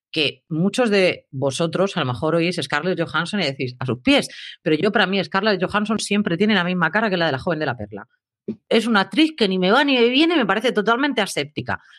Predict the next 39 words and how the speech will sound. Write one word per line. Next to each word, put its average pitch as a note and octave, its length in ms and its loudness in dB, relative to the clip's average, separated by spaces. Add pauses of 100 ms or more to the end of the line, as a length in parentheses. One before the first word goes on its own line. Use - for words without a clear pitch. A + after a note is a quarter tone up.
(120)
Ahora, D#3 280 2
la G2+ 120 -4
hermana, C#3+ 400 0 (720)
es B3+ 220 0
una A3 160 2
película D3+ 380 2
de A#2 140 4
acción, A3 480 0
es G3 200 2
divertida, C#3+ 760 0
es G3 200 0
entretenida, D3 760 0 (480)
te D#3+ 100 2
lo C3 140 2
pasas C3 420 0
bien, G3 340 2
un G3 140 2
rato D3 300 0
agradable. D#3 640 0 (160)
A D3 100 2
mí F#3 100 -6
me G3+ 80 -4
ha E3 40 -10
parecido F3 380 -4
que D3 60 -16
está, C3+ 420 0 (320)
que E3 80 2
está F3 180 2
bastante D#3+ 380 0
maja. - 340 -2
Y F3 220 0
la D3+ 100 4
hermana D3 320 2
me F3+ 80 0
ha D#3 60 0
gustado D#3 480 -2 (280)
mucho, A3+ 460 2
mucho, F#3+ 300 0
mucho. - 380 -8